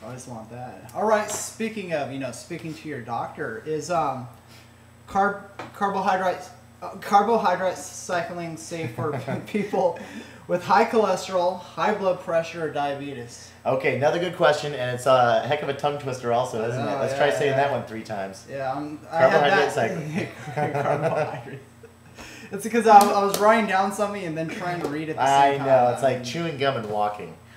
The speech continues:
Speaker 1: Yeah, which I
Speaker 2: Um,
Speaker 1: can't do both either.
Speaker 2: <laughs>
Speaker 1: So.
Speaker 2: Nice hat, by the way.
Speaker 1: I know.
Speaker 2: You know what, real quick, there's, there's a story behind this hat.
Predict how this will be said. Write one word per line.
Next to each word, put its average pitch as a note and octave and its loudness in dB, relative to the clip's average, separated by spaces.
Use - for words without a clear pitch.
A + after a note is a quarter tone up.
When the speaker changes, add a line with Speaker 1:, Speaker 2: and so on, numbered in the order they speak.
Speaker 1:
Yeah, A#2 -14
which A#2+ 2
I A#2+ 0
Speaker 2:
Um, - -10
Speaker 1:
can't C#3+ -8
do C#3+ -8
both C3+ -6
either. A#2+ -4
Speaker 2:
<laughs> - -20
Speaker 1:
So. A#2 -14
Speaker 2:
Nice E3+ 0
hat, D#3 0
by A2+ 4
the G#2 -2
way. F#2+ -2
Speaker 1:
I A2 -16
know. B2 -12
Speaker 2:
You E3 -6
know D#3+ -2
what, D3 2
real D3+ 0
quick, B2 -4
there's, C3 -4
there's C#3+ 0
a B2 -6
story C3+ -2
behind G2+ -6
this F2+ -12
hat. G#2 -6